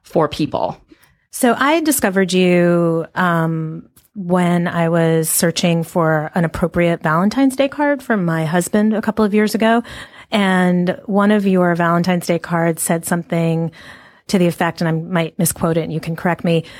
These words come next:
Speaker 2: um, "You're my favorite person to lie in bed with and stare at my phone next to," or something like that.
Speaker 1: "There's no one I'd rather lie in bed and look at my phone next to."
Speaker 2: Yes.
Speaker 1: Mm-hmm.
Speaker 2: So it was both a hilarious sentiment and so, you know,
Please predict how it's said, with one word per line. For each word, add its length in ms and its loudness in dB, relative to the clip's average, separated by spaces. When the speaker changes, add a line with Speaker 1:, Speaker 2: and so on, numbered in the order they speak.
Speaker 2:
um, 280 2
"You're 140 2
my 100 2
favorite 380 0
person 320 -2
to 100 -2
lie 340 0
in 200 -2
bed 300 -4
with 320 -4
and 120 -4
stare 240 -4
at 60 -6
my 140 -6
phone 340 -4
next 280 -6
to," 200 -2
or 80 4
something 360 0
like 200 0
that. 300 0
Speaker 1:
"There's 260 -8
no 100 2
one 140 2
I'd 100 -2
rather 240 0
lie 220 -2
in 100 -4
bed 240 -2
and 160 -6
look 140 -8
at 60 -10
my 120 -12
phone 260 -10
next 200 -18
to." 80 -4
Speaker 2:
Yes. 420 -2
Speaker 1:
Mm-hmm. 140 -16
Speaker 2:
So 420 4
it 120 4
was 320 2
both 440 0
a 140 2
hilarious 760 2
sentiment 680 -2
and 180 -4
so, 480 0
you 120 -2
know, 240 -6